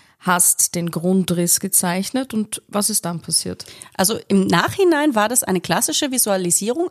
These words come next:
Speaker 2: aber Achtung, ich habe das damals nicht gewusst, dass das so ist. Also ich wusste ja nicht, dass ich jetzt gerade was visualisiere. Also Teil eins, ich hatte ein Ziel, nämlich meine Traumwohnung finden. Teil zwei,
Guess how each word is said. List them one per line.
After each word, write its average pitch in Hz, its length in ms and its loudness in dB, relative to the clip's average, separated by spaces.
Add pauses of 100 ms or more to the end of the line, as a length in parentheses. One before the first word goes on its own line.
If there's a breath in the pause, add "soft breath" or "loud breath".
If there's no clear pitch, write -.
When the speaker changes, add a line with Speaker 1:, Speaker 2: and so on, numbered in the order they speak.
Speaker 2:
aber 156 380 2
Achtung, 262 340 -4
ich - 180 -10
habe - 160 -2
das - 200 -2
damals 185 280 -2
nicht - 200 -8
gewusst, 214 400 0
dass 156 120 2
das 151 160 -2
so 160 140 -2
ist. - 260 -4 (460 loud breath)
Also 180 160 -2
ich - 180 -6
wusste - 260 0
ja 190 100 2
nicht, 190 180 -2
dass 185 100 2
ich 196 120 -4
jetzt 180 160 -2
gerade 165 240 -2
was 165 220 -2
visualisiere. 156 680 -2 (300)
Also 180 180 0
Teil 180 380 -2
eins, 208 280 2
ich - 140 -6
hatte 233 160 -2
ein 226 120 -2
Ziel, 165 420 2 (100)
nämlich 185 260 -2
meine 220 160 -4
Traumwohnung 156 540 -4
finden. 160 460 -6 (800 soft breath)
Teil 165 200 2
zwei, 175 400 0